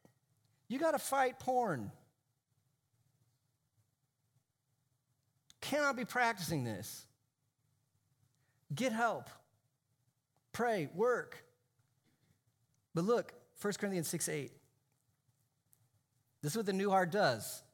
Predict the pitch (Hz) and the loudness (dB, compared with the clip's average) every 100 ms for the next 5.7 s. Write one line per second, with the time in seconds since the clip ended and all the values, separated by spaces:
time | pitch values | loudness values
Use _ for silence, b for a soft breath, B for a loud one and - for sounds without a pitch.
0 | - 165 160 170 147 170 214 214 175 208 | -6 -4 0 -2 0 -2 -2 -2 -2 0
1 | 190 175 123 - - _ b b b b | 2 2 0 -4 -16 _ b b b b
2 | b - - 226 269 262 165 104 - _ | b -4 2 4 4 4 0 -4 -14 _
3 | _ _ _ _ _ _ _ _ _ _ | _ _ _ _ _ _ _ _ _ _
4 | _ _ _ _ _ - 151 147 170 147 | _ _ _ _ _ -6 -2 0 2 0
5 | 143 127 123 113 107 110 98 | 0 -2 0 0 0 -2 -4